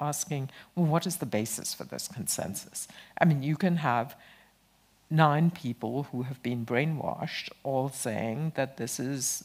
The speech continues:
the right solution, and the emperor's new clothes, after all, is a, is a myth of this part of the world that was a, a profound critique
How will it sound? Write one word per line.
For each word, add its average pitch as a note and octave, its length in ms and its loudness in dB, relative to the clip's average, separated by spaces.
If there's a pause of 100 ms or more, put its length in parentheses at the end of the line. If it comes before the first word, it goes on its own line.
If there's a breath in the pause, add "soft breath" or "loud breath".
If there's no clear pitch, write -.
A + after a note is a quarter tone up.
the C3 340 -2
right C#3 340 2 (220)
solution, D3 800 -2 (360 loud breath)
and D3+ 300 4 (180)
the D3+ 220 2
emperor's D#3+ 420 0
new D3 140 -2
clothes, D#3+ 680 -2
after D3 360 -2
all, D3+ 240 -2
is D#3 200 -6
a, C#3+ 260 -2 (120)
is - 220 -4
a D3 80 -2
myth D3 400 0
of E3 180 -6 (320 loud breath)
this E3 200 4
part C#3+ 360 -2
of - 100 -6
the D#3+ 100 0
world E3+ 580 2
that D#3+ 260 6 (320 loud breath)
was E3+ 440 2 (160)
a, E3 220 4 (260)
a D#3+ 80 2
profound E3 920 2 (120)
critique - 640 0